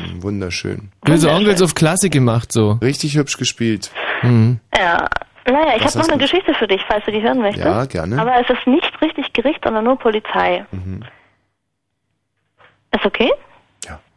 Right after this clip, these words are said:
Speaker 3: Und zwar haben wir einen Bekannten, der ist Cellist und der hat sich mit meinem Freund ein kleines Rennen geliefert und, ja, hatte ziemlich viel getankt und dann, naja, dann ist er bei Rot über eine Ampel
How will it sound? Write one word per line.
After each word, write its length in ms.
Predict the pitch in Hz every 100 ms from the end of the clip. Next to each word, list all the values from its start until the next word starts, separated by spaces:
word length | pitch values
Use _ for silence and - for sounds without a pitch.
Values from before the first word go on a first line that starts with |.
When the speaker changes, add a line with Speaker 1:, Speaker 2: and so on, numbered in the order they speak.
| _ - -
Speaker 3:
Und 160 | 202 202 -
zwar 1000 | 214 233 285 311 311 330 - - - - - -
haben 180 | 220 233
wir 80 |
einen 120 | 202 214
Bekannten, 400 | 233 262 311 220
der 180 | 196
ist 120 | 190 -
Cellist 300 | 202 320 -
und 180 | 208 202
der 360 | 196 240 320 349 - - - - - - -
hat 180 | 160 277
sich 100 | 254
mit 100 | 226
meinem 180 | 214
Freund 240 | 214 247 269
ein 60 |
kleines 280 | 247 220 208
Rennen 220 | 196 220
geliefert 460 | 277 330 - 330 320
und, 320 | 220 214 220 - - -
ja, 400 | 202 - - 202
hatte 180 | 214
ziemlich 260 | 220 254 240
viel 120 | 240
getankt 420 | 208 226 254 403
und 220 | - 233 226
dann, 500 | 233 247 247 254 240
naja, 380 | 202 67 208 202 202 -
dann 200 | 202 -
ist 120 | -
er 100 | 214
bei 120 | 208
Rot 200 | 196 220 214
über 100 | 190
eine 120 | 185
Ampel 200 | 220